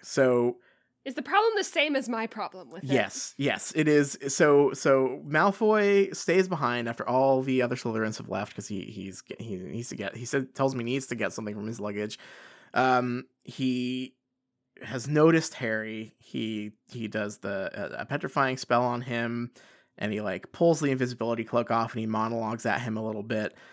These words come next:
Speaker 1: Uh, but then his, his cool evil guy move is to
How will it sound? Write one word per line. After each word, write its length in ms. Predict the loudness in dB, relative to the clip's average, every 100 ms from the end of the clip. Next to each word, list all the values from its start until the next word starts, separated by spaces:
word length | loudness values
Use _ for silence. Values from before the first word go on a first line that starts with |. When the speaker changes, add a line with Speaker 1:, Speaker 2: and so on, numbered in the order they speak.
| _ _ _ 2
Speaker 1:
Uh, 400 | 4 4 2 0
but 220 | -4 -4 2
then 340 | 2 2 -2 -4
his, 480 | 2 2 2 -4 -10
his 400 | -6 -6 -6 -12 _ _
cool 600 | -20 -14 0 8 10 8
evil 260 | 6 0 2
guy 220 | 2 2
move 680 | 2 2 6 6 6 2 -6 _ _ _ _ -2
is 300 | 0 0 -4
to 680 | -6 2 4 4 2 0